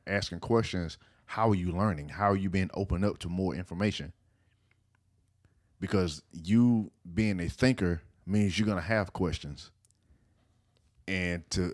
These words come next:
and when you asking those questions, you're seeking out those answers. The problem, one of the problems with cancel culture is they're afraid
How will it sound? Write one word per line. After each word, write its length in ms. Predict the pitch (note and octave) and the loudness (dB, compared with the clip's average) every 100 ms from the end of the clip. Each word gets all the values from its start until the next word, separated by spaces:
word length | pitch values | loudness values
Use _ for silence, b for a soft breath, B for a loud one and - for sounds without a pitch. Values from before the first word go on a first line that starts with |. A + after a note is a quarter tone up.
| - | -6
and 260 | E2+ E2+ D#2+ | -4 -4 -4
when 120 | E2+ | -4
you 100 | F2 - | -4 -2
asking 300 | G2 - F2+ | -2 -2 -2
those 140 | E2+ | -2
questions, 420 | - B2 - F2+ | 2 2 2 -4
you're 100 | E2 | -4
seeking 380 | E2+ - G2 F2+ | -2 -2 -2 -2
out 140 | E2 | -4
those 180 | C#2 D#2+ | -6 -8
answers. 500 | D2+ A2 - B1+ - _ _ _ _ _ _ _ _ _ _ _ - | -2 -2 -2 -10 -14 _ _ _ _ _ _ _ _ _ _ _ -16
The 80 | |
problem, 580 | D2+ - A#2 A#2+ G2 F#2 - - _ _ _ _ _ _ - | 2 6 6 4 0 -4 -10 -20 _ _ _ _ _ _ -14
one 240 | D#2+ G#2 | 0 4
of 60 | C3+ | 4
the 60 | C3 | 4
problems 300 | A#2+ G2 F2+ | 6 6 6
with 120 | E2+ | -2
cancel 320 | B2+ C3 - | 0 -2 -4
culture 340 | - F2+ - - | -2 -2 -2 -4
is 480 | F2 F2 E2 E2 - _ b b | -2 -2 -2 -6 -12 _ b b
they're 180 | D#2 F2 | -4 -4
afraid 640 | E2 - A2+ G#2+ E2+ E2+ | -4 -2 0 0 -2 -6